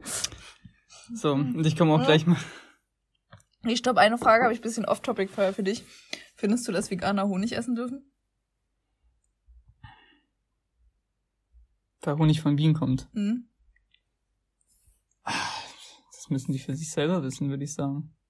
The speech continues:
Speaker 2: Okay.
Speaker 1: Ist doch, also, du machst, die meisten machen's ja bestimmt auch aus einer moralischen Vorstellung und dann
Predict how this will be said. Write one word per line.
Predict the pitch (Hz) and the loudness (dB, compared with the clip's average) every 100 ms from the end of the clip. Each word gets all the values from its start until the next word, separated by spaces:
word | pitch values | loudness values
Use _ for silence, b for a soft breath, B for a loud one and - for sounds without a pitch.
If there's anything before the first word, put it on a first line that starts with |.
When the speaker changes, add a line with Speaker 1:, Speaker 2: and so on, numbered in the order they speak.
| _ _ _ - | _ _ _ -8
Speaker 2:
Okay. | 208 180 185 - | -6 -6 -10 -14
Speaker 1:
Ist | - | -4
doch, | 147 143 165 | -2 -2 -4
also, | 143 139 127 - _ - | -2 -2 -4 -8 _ -2
du | |
machst, | 143 143 - | 0 0 -2
die | - 147 | -6 -2
meisten | 139 139 139 | 2 2 2
machen's | 143 160 165 | 0 2 0
ja | 127 | -2
bestimmt | 139 139 | -2 -2
auch | 135 | -2
aus | 135 135 | -2 -4
einer | 147 | -4
moralischen | 147 139 139 143 156 | -2 -2 0 -2 -4
Vorstellung | 151 147 - 151 143 135 | -2 -4 -2 -2 0 -2
und | 131 | -2
dann | 131 135 - | -2 -2 -8